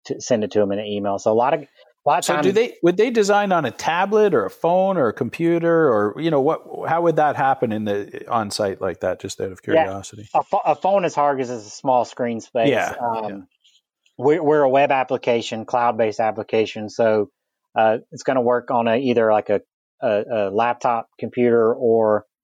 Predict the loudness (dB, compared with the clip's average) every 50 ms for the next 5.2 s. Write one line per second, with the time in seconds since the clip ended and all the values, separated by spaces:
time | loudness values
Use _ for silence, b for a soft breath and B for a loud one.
0 | _ _ -10 -8 -4 -2 0 0 0 2 2 2 0 0 -2 _ -20 -20 _ _
1 | _ -2 0 2 2 2 2 2 2 2 2 2 2 0 0 -2 -6 -14 -18 -18
2 | _ -8 -4 0 0 2 2 2 4 4 2 2 0 -2 -2 -2 -2 -2 -2 0
3 | 2 4 4 4 2 0 -2 -4 -2 0 2 2 2 2 0 0 -2 -2 -2 -2
4 | -2 -2 -2 0 0 0 0 0 0 0 2 2 0 0 0 0 2 2 2 2
5 | 0 0 -4